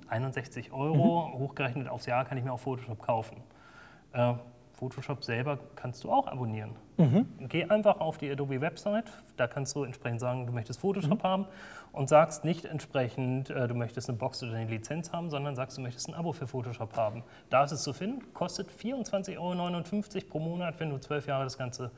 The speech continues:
Speaker 1: mieten möchtest, nur Photoshop.
Speaker 2: Aber habe ich dann auch Cloud Storage oder ist es nur Photoshop, den ich mir runterladen
Speaker 1: Das ist
Speaker 2: kann?
Speaker 1: nur Photoshop.
Speaker 2: Okay, also nur die Software, kein
Speaker 1: Nur die
Speaker 2: extra
Speaker 1: Software, nicht, nicht das Drumherum, du wolltest es so.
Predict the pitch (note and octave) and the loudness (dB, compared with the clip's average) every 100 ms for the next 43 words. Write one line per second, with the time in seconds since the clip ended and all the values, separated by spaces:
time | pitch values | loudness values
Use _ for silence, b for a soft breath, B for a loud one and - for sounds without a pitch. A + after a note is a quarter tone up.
0 | b b E3 F3+ F#3+ E3+ E3+ E3+ - C3+ | b b -2 0 0 0 -2 -10 -6 0
1 | C3 D#3+ C#3 A2+ A2 - - - B B | 2 2 0 -2 -4 -8 -18 -20 B B
2 | B - - - D3+ D3 D#3+ D3 A#2+ - | B -20 -20 8 8 8 4 4 4 6
3 | D3 - G#3 A#3+ - F#3 F3 E3+ E3 F3+ | 2 4 0 0 0 0 2 2 4 4
4 | F#3 E3 E3 D#3+ D#3+ D#3+ D#3 D#3 C#3+ C3+ | 4 2 -2 0 0 2 2 2 4 4
5 | B2 A#2 A#2 B2+ C#3+ C3 B2 A2 - - | 4 2 2 2 0 0 -2 -2 -10 -16
6 | - - - - E3+ C3+ C3 D3 D3+ F3+ | -20 -20 -20 4 4 6 4 6 8 10
7 | A3 G#3+ F3 E3+ - D#3 D#3 D#3+ A3+ G#3 | 8 6 4 4 4 0 6 8 8 8
8 | - E3 - D#3 E3 E3 D#3+ E3 E3+ - | 4 4 4 6 6 4 2 0 -2 -10
9 | - - D#3+ D#3 - - F3 E3 E3+ D#3 | -14 -6 -4 -2 -4 -4 -2 0 0 2
10 | D3+ G#3 - A#2 - | 2 0 -2 -2 -4